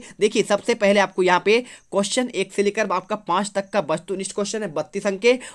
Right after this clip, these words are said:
और इसके बाद छः से तेईस तक के आपके इसमें आंतरिक विकल्प दिए गए हैं, मतलब आपका अथवा सहित है, ठीक है। चलिए इंस्ट्रक्शन पढ़ लीजिएगा। इसके बाद आपका यहाँ पे आता है,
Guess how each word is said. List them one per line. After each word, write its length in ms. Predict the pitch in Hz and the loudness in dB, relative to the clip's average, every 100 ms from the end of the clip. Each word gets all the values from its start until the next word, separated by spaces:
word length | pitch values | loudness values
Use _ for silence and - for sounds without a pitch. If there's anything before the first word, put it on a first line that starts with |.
| - | 0
और 200 | 208 208 | 0 0
इसके 280 | 196 196 220 | -4 -4 -2
बाद 180 | 226 233 | -2 -2
छः 160 | - 208 | -2 -2
से 140 | 220 | -2
तेईस 280 | 208 185 - | -2 -2 -2
तक 140 | 170 | -6
के 80 | - | -2
आपके 240 | 170 - 170 | -4 -2 -6
इसमें 280 | 196 269 285 - - - | 0 0 0 -10 -12 -2
आंतरिक 440 | 196 226 247 294 170 | -2 -2 -4 -8 -6
विकल्प 380 | 185 196 214 180 | -2 0 -2 -2
दिए 180 | 185 170 | -2 -2
गए 60 | |
हैं, 80 | 180 | -4
मतलब 320 | 175 240 262 175 | -4 -6 -2 0
आपका 300 | 165 - - | 0 -2 -6
अथवा 460 | - 233 - 262 262 | -2 -6 0 2 2
सहित 260 | 190 170 | 2 0
है, 140 | 156 - | -4 -2
ठीक 140 | 302 226 | -2 -2
है। 120 | 147 - - | -4 -10 -2
चलिए 260 | 240 233 143 | 2 4 2
इंस्ट्रक्शन 440 | 175 165 196 247 | 0 -2 -2 -2
पढ़ 160 | 226 214 | -2 0
लीजिएगा। 400 | 220 208 226 - - | 0 0 0 0 -2
इसके 280 | 196 - 220 | -4 -2 2
बाद 220 | 220 226 | 2 4
आपका 260 | 185 185 196 | 2 2 2
यहाँ 140 | 190 | 2
पे 80 | 196 | 2
आता 220 | 175 180 | 0 4
है, 200 | 202 240 | 4 4